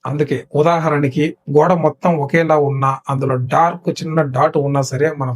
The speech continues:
ఫోకస్ దాని మీదకి వెళ్ళిపోతుంది. అలాంటప్పుడే ఆబ్జెక్ట్ ని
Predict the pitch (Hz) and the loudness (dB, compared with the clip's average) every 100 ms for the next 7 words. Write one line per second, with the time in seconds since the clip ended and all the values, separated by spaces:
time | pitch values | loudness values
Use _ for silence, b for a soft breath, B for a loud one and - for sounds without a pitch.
0 | 139 139 151 139 127 127 139 123 113 - | -6 -2 -2 -2 -2 -2 -2 -4 -6 -14
1 | - 101 90 _ _ _ _ _ - 139 | -20 -20 _ _ _ _ _ _ -10 -2
2 | 160 165 156 139 147 127 - - 156 185 | 0 2 0 2 2 2 -2 -2 2 0
3 | 185 185 | 2 0